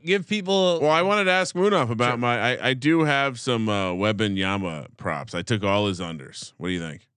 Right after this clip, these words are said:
Speaker 2: Points, rebounds, blocks.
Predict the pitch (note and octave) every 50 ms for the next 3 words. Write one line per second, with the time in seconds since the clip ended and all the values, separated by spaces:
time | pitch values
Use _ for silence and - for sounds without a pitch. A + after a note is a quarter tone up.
0 | _ _ _ _ _ _ _ _ _ _ _ _ _ _ _ _ - - - -
1 | - - C#3+ C3+ C3+ C3+ C3+ C3+ B2 - - - - - A2+ B2 C3 C3 B2 B2+
2 | B2+ B2+ B2+ B2+ B2 B2 B2 A#2 A2 - - _ _ _ _ _ - A2+ A#2 A#2
3 | B2 B2+ B2+ B2+ B2+ - - - - - -